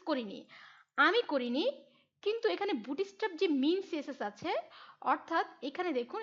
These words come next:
একটু খেয়াল করলে বুঝতে পারবেন বুটস্ট্র্যাপের এখানে যে মিন সিএসএস আছে, এখানে, ঠিক এইখানে কন্টেইনারের জন্য,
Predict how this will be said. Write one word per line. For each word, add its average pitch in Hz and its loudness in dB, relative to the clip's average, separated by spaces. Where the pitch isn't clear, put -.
একটু 311 -8
খেয়াল 311 2
করলে 262 2
বুঝতে 240 -10
পারবেন 226 -4
বুটস্ট্র্যাপের 349 -2
এখানে 359 -2
যে 370 0
মিন 302 4
সিএসএস 311 -4
আছে, 240 -2
এখানে, 349 -2
ঠিক 415 0
এইখানে 330 2
কন্টেইনারের 330 2
জন্য, 208 -8